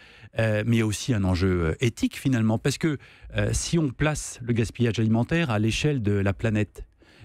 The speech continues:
eh bien, aujourd'hui, il y a un tiers de la production alimentaire qui est jetée, qui est détruite, qui est gaspillée, euh, chaque année. Et donc,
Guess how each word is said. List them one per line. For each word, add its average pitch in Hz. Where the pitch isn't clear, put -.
eh -
bien, 113
aujourd'hui, 151
il 110
y 123
a -
un 220
tiers -
de 101
la 98
production -
alimentaire 110
qui 131
est -
jetée, 98
qui 120
est 113
détruite, 104
qui -
est 123
gaspillée, 117
euh, 98
chaque -
année. 92
Et 120
donc, 127